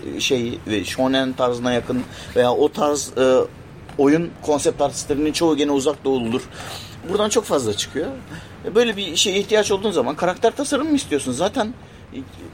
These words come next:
kendi ülkende yoksa yan ülkede var. <laughs> Tamam mı? Hani <laughs> Hani şimdi bizde yok o mesela. Hani bizim ülkemizde yoksa Yunanistan'da vardır diyemiyoruz. Suriye'de vardır diyemiyoruz. Tamam mı? Onlar diyorlar bunu. <laughs> Şimdi öyle bir olayları var yani.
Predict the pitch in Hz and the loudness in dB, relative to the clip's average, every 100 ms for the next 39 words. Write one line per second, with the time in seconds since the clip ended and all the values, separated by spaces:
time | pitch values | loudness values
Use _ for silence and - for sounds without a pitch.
0 | - - 208 220 214 175 160 147 - 214 | -16 -2 0 2 2 2 2 0 0 -6
1 | 185 226 202 151 156 202 214 240 202 - | 0 2 4 2 2 2 4 2 -2 -8
2 | 143 226 285 269 117 135 127 165 - - | 2 6 6 4 2 2 0 -4 -8 -8
3 | - - - - - - - - 165 175 | -4 -2 -2 -2 -4 -6 -12 -2 2 2
4 | 247 160 - - 139 170 180 196 196 - | 2 -2 -4 -6 0 2 4 6 6 6
5 | 117 120 117 117 135 135 123 - 180 208 | 4 4 4 4 4 0 -4 -4 0 0
6 | 175 202 175 185 170 185 170 196 202 - | 2 0 2 2 2 2 2 4 2 4
7 | 175 160 143 - 277 339 247 190 143 - | 4 6 6 4 2 4 6 6 4 2
8 | 208 233 196 156 147 151 - 302 262 247 | 2 4 6 6 6 4 2 4 4 6
9 | 190 151 269 233 165 226 196 247 294 269 | 4 4 4 2 2 0 4 4 4 4
10 | 247 185 143 135 123 - - - 240 - | 6 6 2 0 -2 -4 -8 -2 0 2
11 | 233 208 - - 156 - 185 226 226 220 | 6 6 4 -2 -8 2 4 6 4 6
12 | 233 208 202 208 196 135 107 104 104 | 8 8 8 8 8 6 4 2 0